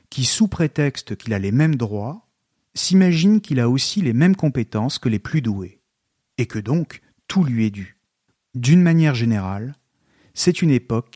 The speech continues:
qui pour lui se caractérise par une profonde laideur. Tout ce qui est moderne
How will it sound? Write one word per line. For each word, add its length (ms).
qui 120
pour 280
lui 240
se 140
caractérise 840
par 160
une 100
profonde 420
laideur. 480
Tout 160
ce 140
qui 220
est 80
moderne 640